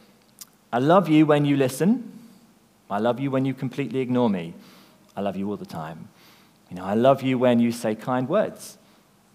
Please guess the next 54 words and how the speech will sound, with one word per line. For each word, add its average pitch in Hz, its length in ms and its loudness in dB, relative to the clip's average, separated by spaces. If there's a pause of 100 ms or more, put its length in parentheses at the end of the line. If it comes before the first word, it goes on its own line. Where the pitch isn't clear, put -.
I 95 100 -10
love 101 160 -6
you 107 160 -2
when 104 140 -2
you 104 100 -4
say 107 240 -6
really 131 240 -2
unkind 92 460 -4
words. 73 420 -16 (460)
I 98 80 -4
love 95 160 -6
you 95 120 -8
all 95 60 -8
the 87 80 -10
time." 85 400 -8 (1400)
To 135 100 -8
just 139 160 -8
highlight 156 340 4
to - 80 -12
the 120 80 -12
child, 139 380 2
actually, 120 520 -2 (720)
that 117 100 0
my 131 140 2
love 147 200 2
is 139 100 -4
not 143 160 -2
dependent 139 340 0
on 123 140 0
you 127 120 -2
doing 120 160 2
the 113 60 0
good 135 180 -2
things, 76 540 -12 (180)
and 98 120 -6
I 98 120 -4 (280)
love 110 200 0
you 107 80 -4
less 113 280 -2
when 107 80 -4
you're 101 100 -4
doing 98 160 -4
the 95 80 -4
bad 117 300 -2
things. 95 200 -10
Actually, 101 360 -6
my 117 180 -2
love 123 220 -2
for 123 60 -8
you 117 60 -4
doesn't 113 220 -4
change, 98 380 -6
whether 101 180 -6
it's - 140 -18